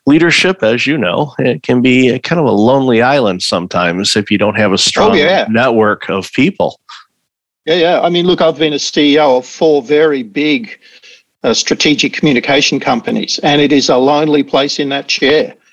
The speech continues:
Speaker 2: And when you look around and you, you know, you look for people to support you and help you,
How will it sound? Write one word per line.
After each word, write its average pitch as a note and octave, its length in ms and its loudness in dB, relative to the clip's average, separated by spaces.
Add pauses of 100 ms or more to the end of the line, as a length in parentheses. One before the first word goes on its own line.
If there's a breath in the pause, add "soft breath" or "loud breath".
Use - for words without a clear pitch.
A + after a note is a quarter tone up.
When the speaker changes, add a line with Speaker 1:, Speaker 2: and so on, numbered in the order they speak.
(240 soft breath)
Speaker 2:
And D3+ 140 2
when D#3+ 100 2
you C#3+ 180 4
look D#3 180 2
around D3 360 -2
and B2+ 120 -4
you, C3 420 2
you C#3 140 -2
know, C3+ 140 0
you B2+ 180 2
look - 200 2
for - 80 -2
people C3 340 0
to A2+ 60 -2
support - 420 0
you B2 80 2
and A#2 100 0
help C3+ 280 -2
you, A2 200 -2